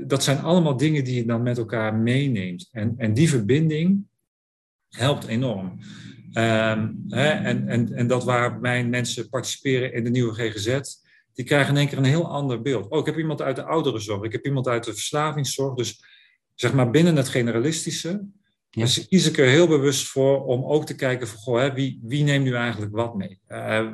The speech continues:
Speaker 1: wat, wat voor individuele kennis en kenmerken heeft iemand om, om dat nou lekker mee te nemen? En, en daar zeg ik dan van,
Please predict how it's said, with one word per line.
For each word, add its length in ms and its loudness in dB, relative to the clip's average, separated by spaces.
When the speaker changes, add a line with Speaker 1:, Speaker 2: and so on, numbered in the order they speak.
Speaker 1:
wat, 220 0
wat 160 2
voor 460 2
individuele 600 4
kennis 420 2
en 300 -6
kenmerken 600 0
heeft 340 0
iemand 440 -4
om, 420 -2
om 200 -4
dat 140 0
nou 200 4
lekker 240 0
mee 180 0
te 120 -10
nemen? 480 -6
En, 340 0
en 120 0
daar 200 6
zeg 180 2
ik 120 -6
dan 200 -4
van, 320 -6